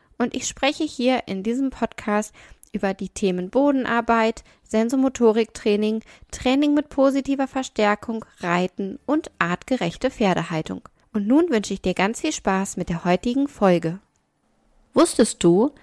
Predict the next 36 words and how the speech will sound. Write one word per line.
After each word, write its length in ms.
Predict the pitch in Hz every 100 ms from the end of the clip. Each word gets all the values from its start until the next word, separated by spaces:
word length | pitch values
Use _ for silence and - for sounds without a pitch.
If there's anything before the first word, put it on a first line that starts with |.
| _ -
dass 200 | 196 196
der 220 | 196 190
Huf 240 | 254 285 -
ein 180 | 190 185
wichtiges 420 | 254 - 285 277
Tastorgan 720 | - 247 247 - 202 190 196
deines 320 | 190 180 185
Pferdes 440 | - 220 269 240 -
ist 420 | 170 240 - -
und 140 | 185 -
eine 240 | 180 180
sehr 180 | 185 202
wichtige 380 | 233 247 277 240
Rolle 320 | 208 208 240
für 140 | 247 202
die 100 | 190
gesamte 460 | 185 190 190 180
Wahrnehmung 520 | 175 180 214 226 226 -
der 160 | 196
Umwelt 440 | - 208 254 262 254
und 180 | 208 185
des 120 | -
Körpergefühls 760 | - 165 226 226 247 269 262 -
ist? 380 | 311 - - _ _ _ _ _ _ - -
Falls 460 | - 175 170 - 180
nein, 300 | 175 220 359 - - - - _ -
dann 140 | 226
solltest 340 | 214 190 185 -
du 40 |
jetzt 260 | 170 160 214
unbedingt 460 | 294 330 302 285
dabei 320 | 269 202 185
bleiben 380 | 190 190 202 208
und 220 | - 156
gut 240 | - 233 -
zuhören. 580 | - 170 175 160 -